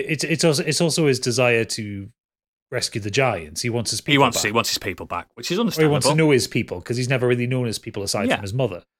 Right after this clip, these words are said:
Speaker 2: It's a benevolent
Speaker 1: So,
Speaker 2: cause.
Speaker 1: yeah,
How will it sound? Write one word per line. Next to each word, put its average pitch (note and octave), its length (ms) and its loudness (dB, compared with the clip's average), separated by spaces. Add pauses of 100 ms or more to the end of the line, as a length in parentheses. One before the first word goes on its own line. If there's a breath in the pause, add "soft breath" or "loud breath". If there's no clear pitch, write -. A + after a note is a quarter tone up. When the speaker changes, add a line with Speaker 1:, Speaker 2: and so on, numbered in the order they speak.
Speaker 2:
It's - 80 -6
a - 20 -2
benevolent F3+ 480 4
Speaker 1:
So, B2 40 4
Speaker 2:
cause. A#2 440 2 (920)
Speaker 1:
yeah, G#2 340 -2